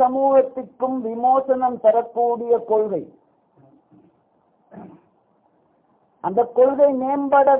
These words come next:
வேண்டும் என்ற நோக்கமும் முயற்சியும் அதன் அத்திவாரத்திலேயே நபி அவர்களிடம் காணப்பட்டது. இதனை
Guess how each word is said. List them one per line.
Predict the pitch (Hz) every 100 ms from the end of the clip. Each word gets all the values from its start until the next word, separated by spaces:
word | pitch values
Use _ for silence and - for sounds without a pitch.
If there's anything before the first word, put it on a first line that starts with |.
| 262
வேண்டும் | 269 269 269 269
என்ற | 262 247 247 214 165 - _ _ _ _ - 185
நோக்கமும் | 220 262 269 - 277 262 269 269
முயற்சியும் | 233 247 262 262 254 247 262 254 214
அதன் | 220 214 196
அத்திவாரத்திலேயே | 214 - 262 269 254 247 240 - 226 226 214 208 196
நபி | 196 233 226
அவர்களிடம் | 214 208 190 180 175
காணப்பட்டது. | 175 175 160 151 123 87 _ _ _ _ _ _ _ _ _ _ _ _ _ _ _ _ _ _ _ _ _ _ _ _ _ _ _ _ _ _ _ _ _ _ -
இதனை | 226 254